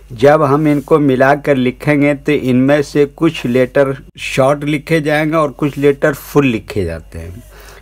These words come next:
जैसे ते, इस तरह से शॉर्ट लिखेंगे। जीम, इस तरह से शॉर्ट लिखेंगे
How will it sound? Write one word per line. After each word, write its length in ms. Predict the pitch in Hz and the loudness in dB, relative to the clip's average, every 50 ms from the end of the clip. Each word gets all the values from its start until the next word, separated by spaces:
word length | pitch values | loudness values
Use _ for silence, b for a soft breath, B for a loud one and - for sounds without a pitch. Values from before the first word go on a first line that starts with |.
| B - | B 0
जैसे 380 | 107 131 131 123 - - 156 | 2 2 2 2 2 0 0
ते, 640 | 139 - - - - - 143 135 123 104 85 - - - - - - - - - - | 0 -2 -8 -6 2 4 4 6 4 2 -2 -6 -12 -18 -20 -20 -20 -20 -20 -18 -16
इस 140 | 113 - - | -16 -12 -4
तरह 180 | - 147 135 135 | -2 0 0 0
से 200 | 123 147 160 156 | 0 0 -2 -2
शॉर्ट 480 | - - - - 139 127 127 127 123 113 - - | -2 -4 -2 2 2 4 4 4 2 0 -4 -6
लिखेंगे। 500 | 98 90 90 - - 87 80 78 76 76 - - - - - B B B B B B B B B - | -6 -6 -6 -8 -10 -12 -10 -10 -12 -14 -16 -20 -20 -20 -20 B B B B B B B B B -20
जीम, 480 | 110 104 107 113 127 139 143 151 156 165 - | -18 -10 -2 0 2 4 4 2 0 -4 -8
इस 160 | - 131 - | -10 -10 -6
तरह 180 | - 143 143 139 | -2 0 0 0
से 200 | 131 - 165 156 | 0 0 -4 -4
शॉर्ट 500 | - - - 139 127 131 123 107 - - | -4 -2 0 2 2 2 0 -2 -6 -12
लिखेंगे 440 | 104 95 90 - 92 87 82 92 | -12 -10 -10 -10 -12 -12 -12 -14